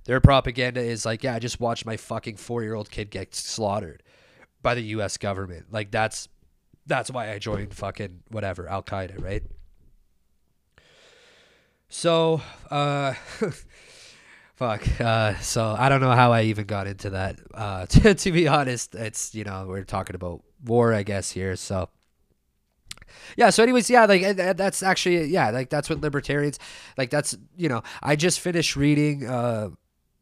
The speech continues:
not, not too long ago, I just finished reading, uh, Fool's, was it Fool's Errand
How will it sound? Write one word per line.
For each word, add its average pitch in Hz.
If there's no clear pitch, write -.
not, 135
not 131
too -
long 127
ago, 120
I 113
just 113
finished 113
reading, 110
uh, 101
Fool's, 123
was 117
it 113
Fool's 139
Errand 156